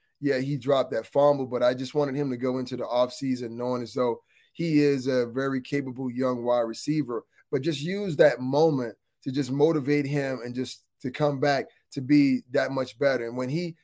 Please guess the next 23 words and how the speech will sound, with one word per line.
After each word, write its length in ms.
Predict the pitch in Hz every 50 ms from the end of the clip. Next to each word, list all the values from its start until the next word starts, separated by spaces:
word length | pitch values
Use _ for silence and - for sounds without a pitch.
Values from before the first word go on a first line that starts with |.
| _
starts 340 | - - - 147 151 156 151
to 60 | 160
get 240 | 151 143 156 147 -
tired 680 | - 147 139 143 143 139 135 135 135 139 139 139 131 127 _ _ _ -
and 100 | 110 123
he's 120 | 113 107
working 420 | 107 120 131 139 143 - 147 135 131
out, 200 | 131 127 127 131
he's 140 | 131 123
trying 200 | - 135 127 127 131
to 40 | 127
get 180 | 123 135 131
his 120 | 131 123 113
mind 380 | 123 123 123 127 127 123 120
right 240 | 131 127 131 123 - _ _ _ _ _ _
for 120 | - 147
the 60 | 131 120
return 420 | 123 123 - 143 135 135 131 123
back 240 | 123 127 120 123 123
here 200 | - 147 147 131
in 60 | 117
the 60 | 107
offseason, 800 | 98 135 208 - - - - - 139 131 127 131 131 127 127